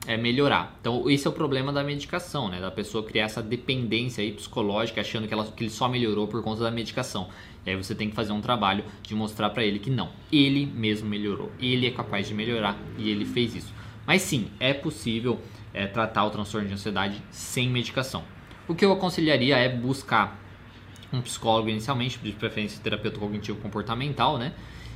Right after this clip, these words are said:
E aí você busca o profissional, faz ali, aí o profissional, dependendo de como for,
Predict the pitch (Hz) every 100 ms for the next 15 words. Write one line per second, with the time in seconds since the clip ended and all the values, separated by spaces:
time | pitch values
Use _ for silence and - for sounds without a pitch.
0 | - 120 123 117 110 127 120 117 110 104
1 | 117 120 135 120 - 117 104 107 - 127
2 | - 143 139 147 - - - - 127 127
3 | 135 120 117 143 151 156 185 214 254 233
4 | 233 226 - 196 135 143 127 123 123 113
5 | 107 107 104 - - 104 101 - 139 -